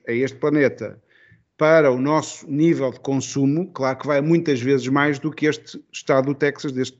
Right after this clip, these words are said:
território, porque nós vamos, eh, furamos os, estes ecossistemas, o mundo natural, com estradas, com o nosso modo de vida. Eh, e um, um caso bem evidente disso é a Europa, onde não, já não há,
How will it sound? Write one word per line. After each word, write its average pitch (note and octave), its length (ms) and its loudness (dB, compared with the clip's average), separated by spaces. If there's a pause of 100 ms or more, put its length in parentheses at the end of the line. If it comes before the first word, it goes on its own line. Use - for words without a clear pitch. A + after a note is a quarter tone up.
território, C#3+ 480 2
porque - 220 -14
nós A#2 120 -8
vamos, A#2 320 -8 (440)
eh, B2+ 280 -2 (460)
furamos C#3 580 2
os, B2 200 -2
estes D3 400 0
ecossistemas, C3 840 -2
o A#2 100 -2 (120)
mundo D3 200 4
natural, C#3+ 540 2
com B2+ 300 0
estradas, F#3+ 600 0
com - 100 -4
o G3+ 40 -2
nosso A#3 260 -2
modo B3 140 2
de F3+ 60 -4
vida. E3+ 320 0 (720)
Eh, C#3 400 0 (120)
e D3 180 -2
um, D3 240 2
um C#3+ 380 2
caso C3+ 420 0
bem C#3 220 2
evidente D3+ 540 -2
disso F3 600 -4
é F#3 300 -2
a F3 40 6
Europa, C3 380 4
onde C3+ 120 0
não, B2 120 -2
já A#2 160 -2
não A2 160 -2
há, G#2 240 -4